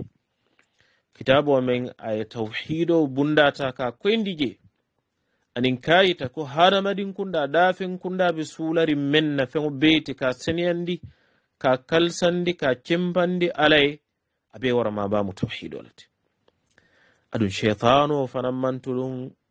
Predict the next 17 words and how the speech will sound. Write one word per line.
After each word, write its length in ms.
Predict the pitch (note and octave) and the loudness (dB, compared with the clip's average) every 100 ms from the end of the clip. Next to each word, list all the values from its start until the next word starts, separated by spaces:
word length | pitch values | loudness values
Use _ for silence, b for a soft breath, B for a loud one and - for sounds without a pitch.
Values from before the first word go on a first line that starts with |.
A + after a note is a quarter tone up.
| _ _ | _ _
hadamadin 680 | - B2 C3+ C3+ C3+ C3+ B2+ | -4 2 2 2 0 -2 -6
walla 320 | - A#2 A2+ | -4 -2 -2
dafen 500 | A2+ C3 D#3 D#3 D#3 D3+ | 2 4 4 2 -4 -8
kunda, 400 | D#3 D3+ D#3 D#3 b b - | -8 -4 -4 -6 b b -12
a 60 | A#2 | -4
mantulun 540 | C3+ D#3+ D3+ D3 C#3+ C#3+ C3+ C3+ | -2 -2 -2 -2 0 0 0 4
moolu 360 | G3+ A3 G#3 | 6 6 2
sondomo 520 | F3+ E3+ D#3+ D#3+ E3 D3 | -4 -6 -4 -2 -2 -2
la 80 | |
fento 720 | C3 - F3 F#3+ F#3+ F#3+ F#3 F3+ _ _ - | -6 -4 -4 -2 -4 -2 -4 -4 _ _ -10
men 120 | A2+ | -8
tambita 340 | A#2+ A2 G#2+ - | -6 -6 -8 -10
tawhido 420 | F#2+ G2 G#2 G2 | -18 -8 -2 0
la 100 | F#2+ | 0
bunda, 400 | F#2 F#2 F#2 - | -2 -4 -4 -6
baadi 220 | - G2+ G2 | -6 -6 -6
misilimo. 420 | G2+ G2 F#2 | -10 -12 -12